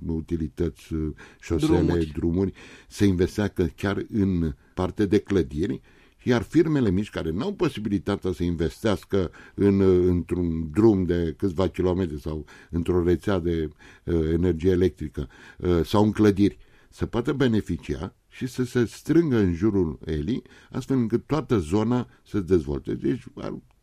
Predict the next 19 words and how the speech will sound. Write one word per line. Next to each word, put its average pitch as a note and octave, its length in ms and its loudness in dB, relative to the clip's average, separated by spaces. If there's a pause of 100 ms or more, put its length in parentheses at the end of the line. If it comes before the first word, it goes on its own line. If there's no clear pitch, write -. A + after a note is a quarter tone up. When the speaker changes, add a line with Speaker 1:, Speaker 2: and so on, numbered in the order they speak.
(460)
Speaker 1:
eh, F#2 400 4 (120)
acest A#2+ 320 0
concurs F2+ 520 0 (560)
se - 140 -4
va G2 220 0 (580)
continua F2+ 480 2
cu - 120 -8
un D2+ 60 -2
studiu E2+ 300 -2
de D#2 60 0
fezabilitate D2+ 840 -4
al D2 100 -6
dezvoltării C#2 680 -8
zonei. A2+ 400 -4 (340)
Consiliul G#2+ 420 2
Județean D#2 580 -4
și, - 160 -12
eh, D2 800 -10
Ilfov, D#2 400 0